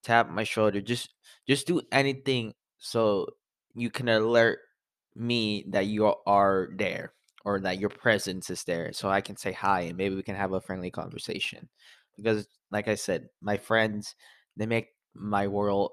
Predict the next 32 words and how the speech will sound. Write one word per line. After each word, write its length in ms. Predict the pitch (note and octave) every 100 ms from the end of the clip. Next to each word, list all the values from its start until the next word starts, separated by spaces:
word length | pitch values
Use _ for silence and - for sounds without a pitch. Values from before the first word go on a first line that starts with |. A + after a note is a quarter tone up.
| -
they 120 | A2
make 180 | A#2 A#2
my 140 | G#2+
day 500 | G#2 G#2 G2 G2+ F#2+ _ _ _ _ _ -
a 60 |
whole 300 | G2+ - B2
lot 300 | A2+ G2 -
better. 280 | F#2+ G2 F#2+
They 140 | G#2 A#2+
make, 320 | C3 - -
they 160 | C3+
make 340 | C#3 C#3+ - -
me 300 | C3 B2 - -
wanna 220 | A#2 A2+
keep 320 | - A#2+ G#2
going 360 | G#2 F#2+ F#2+ F2+
in 120 | F2
life, 320 | F2+ E2 -
and 220 | F2 E2+
it's 240 | F#2+ - -
just 280 | A2+ -
amazing. 420 | F2+ D#2+ F2 - - _ _ _ _ _ _ - _ _ _ _ _ _ _ _ _ _ _ _ _ - - _ _ _ _ _ _ _ _ _ _ _ _ _ _ _ _ _
Surprisingly, 640 | A#2+ - A#2+ A#2+ C#3+ D#3 D3
I 40 |
have 160 | A#2+ G#2
not 180 | G2+
gotten 220 | A2 A#2+ -
ice 160 | G2+ -
cream 160 | G#2+
on 40 | A2+
my 80 | C3
microphone 520 | E3 - - -